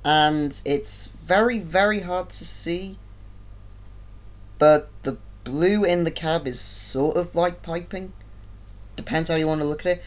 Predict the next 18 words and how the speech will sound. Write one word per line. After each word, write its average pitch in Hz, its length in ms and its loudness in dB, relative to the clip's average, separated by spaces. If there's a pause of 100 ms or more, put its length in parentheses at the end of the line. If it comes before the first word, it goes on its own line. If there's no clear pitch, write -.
(220)
Uh, 147 320 12
the 147 140 2
accessories 180 600 2
it 139 140 -2
comes 131 340 -2
with 143 220 0 (420)
is 143 200 2
this - 520 0
huge 196 520 0
yellow 165 420 4
translucent 151 960 0
gun, 156 340 4 (360)
including 170 640 0
a 131 160 2 (160)
missile 143 500 2
that 135 160 2
you're 135 180 0
supposed, - 460 -4